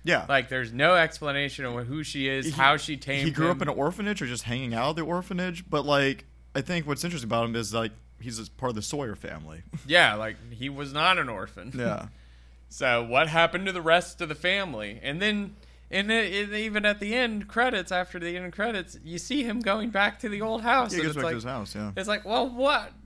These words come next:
Speaker 2: Where was this? <laughs> Like,
Speaker 1: Right.
Speaker 2: what are you doing? How did this, like, a lady randomly walked up and said, "Hey, I'm from, uh, you know, Child Protective
Speaker 1: <laughs>
Speaker 2: Services. Uh, Sawyer family, I'm having to take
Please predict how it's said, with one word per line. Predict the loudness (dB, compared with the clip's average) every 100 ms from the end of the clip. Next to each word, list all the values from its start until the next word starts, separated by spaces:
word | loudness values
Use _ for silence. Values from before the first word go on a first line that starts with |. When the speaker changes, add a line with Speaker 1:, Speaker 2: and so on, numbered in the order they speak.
| -16 -4
Speaker 2:
Where | 2 4 4
was | 2 -2 0
this? | 2 4 4 0 -4 -2
<laughs> | 0
Like, | 2
Speaker 1:
Right. | 2
Speaker 2:
what | 4 2
are | 2
you | -4
doing? | -2 -2 0 -2 -6 -10 -16 -20 -20 -20 -20 -6
How | 4 4
did | 4 0
this, | -2 -2
like, | 0 0 2
a | 0
lady | 4 2 2 -2
randomly | 0 0 0 -2 -4 -2
walked | 0 0 2
up | 0 0 -2
and | -8
said, | -2 -2 -2
"Hey, | -2 -2 0 0
I'm | 0 -2 -4
from, | -8 -8 -8
uh, | -4 -2 -2 -4
you | -6
know, | -6 -6
Child | -2 0 2 0
Protective | -6 -2 0 -2 -4 -10
Speaker 1:
<laughs> | -6
Speaker 2:
Services. | -4 -4 -8 -10 -8 -8 -10 -14 -14 -18 -18 -20 -18 -4
Uh, | 4 4 6 4 2 -4 -14
Sawyer | -6 0 4 4
family, | 2 -2 -2 -2
I'm | -4 -2
having | -2 -2 -6
to |
take | -8 -6 -6 -8